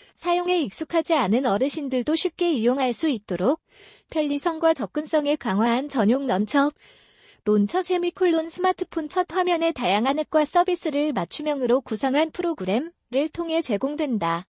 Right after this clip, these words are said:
화면을 시인성이 높은 색상과 크고 굵은 글자체를 적용해 간결하게 구성하고 정확하게 화면을 누르는 경우에만 동작하도록 하는 등 기존의 중장년층 고객들이 겪었던 불편사항들을 개선했으며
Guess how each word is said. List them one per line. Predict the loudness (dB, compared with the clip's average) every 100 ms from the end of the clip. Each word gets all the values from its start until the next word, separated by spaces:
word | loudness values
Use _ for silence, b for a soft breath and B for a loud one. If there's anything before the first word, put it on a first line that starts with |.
| _ _ _ _ _ b b b b b b
화면을 | 0 2 2 2
시인성이 | 2 2 0 0 0 0
높은 | -4 -2 -4
색상과 | -4 -4 -2 0 2 0
크고 | -2 -2 -2 0
굵은 | -2 -2 -4 -2
글자체를 | 0 2 0 0 0 0
적용해 | 0 -2 -2 -2 -4 -6 B B B B B B B
간결하게 | -2 2 2 2 2 -2
구성하고 | -2 -4 -2 -2 0 0 0
정확하게 | -2 0 -2 -2 -2 -2
화면을 | 0 0 2 0
누르는 | 0 -2 -2 -2
경우에만 | 0 2 2 2 2 -2
동작하도록 | -4 -2 -2 -2 -2 -2 -2 -2 -2
하는 | -2 -2
등 | -4 -4 -4
기존의 | -4 0 0 0 -2 -6 B B B B B
중장년층 | -6 -2 0 0 -2 -4 -4 -6
고객들이 | -4 -4 -4 -2 -2 -2
겪었던 | -2 -6 -4 -4 0 0
불편사항들을 | 0 -4 -2 -4 -2 -2 -2 -4 -4 -4
개선했으며 | -4 -2 0 -2 -2 -4 0 0